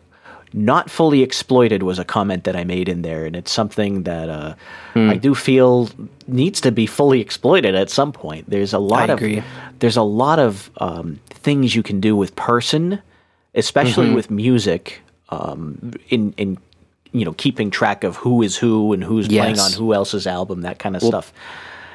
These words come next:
Speaker 1: And,
Speaker 2: that's
Speaker 1: uh,
Speaker 2: one of the things I'm trying to, uh, make the A P I kind of built to return,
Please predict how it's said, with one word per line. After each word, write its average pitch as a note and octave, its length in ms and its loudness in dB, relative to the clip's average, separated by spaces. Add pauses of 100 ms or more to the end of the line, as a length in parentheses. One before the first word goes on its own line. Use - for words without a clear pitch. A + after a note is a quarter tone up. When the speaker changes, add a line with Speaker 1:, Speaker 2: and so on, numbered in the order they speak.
(220)
Speaker 1:
And, - 320 -8
Speaker 2:
that's C3 320 0
Speaker 1:
uh, - 40 -12
Speaker 2:
one C3+ 340 2
of D3+ 80 2
the B2+ 80 2
things B2 280 0
I'm A2+ 140 2
trying A#2 340 0
to, G#2+ 440 2 (400)
uh, G2+ 320 0
make A#2 260 2
the A2 160 -2
A A#2 160 4
P - 180 0
I G#2+ 300 2 (1160)
kind B2+ 180 2
of G#2 140 -4
built A#2+ 260 4
to B2+ 100 0
return, G#2+ 640 0